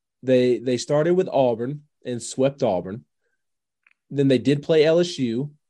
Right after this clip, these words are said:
and, and they, they won game one. Kudos to, to Arkansas going in there nine three and, and ten innings.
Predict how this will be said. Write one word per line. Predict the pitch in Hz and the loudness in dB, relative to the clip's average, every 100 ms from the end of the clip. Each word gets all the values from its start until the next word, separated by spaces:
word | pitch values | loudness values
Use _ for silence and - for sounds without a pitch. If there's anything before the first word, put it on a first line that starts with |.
| _ - | _ -6
and, | 160 160 160 139 | -4 -2 -4 -4
and | 147 139 135 - - 127 | -2 0 -2 -6 -18 -4
they, | 135 135 | 0 0
they | 131 127 | 0 -2
won | 127 160 | 0 -2
game | 175 175 165 | 0 0 0
one. | 151 151 151 147 | -2 -2 -6 -10
Kudos | _ 151 151 151 151 139 - | _ -2 2 2 0 -4 -10
to, | 151 139 139 127 _ | -2 2 0 -2 _
to | - 127 | -8 -4
Arkansas | 135 143 135 143 139 135 135 - | -4 -4 -6 -2 0 -2 -4 -10
going | 135 127 131 | -6 -2 -2
in | 131 | 0
there | 131 | -2
nine | 123 120 127 131 | -2 -4 -4 -6
three | 135 131 131 131 | -4 -4 -2 -2
and, | 123 110 | -4 -6
and | 113 110 | -10 -8
ten | 143 131 | -4 -2
innings. | 131 131 131 123 | -2 -2 -2 -4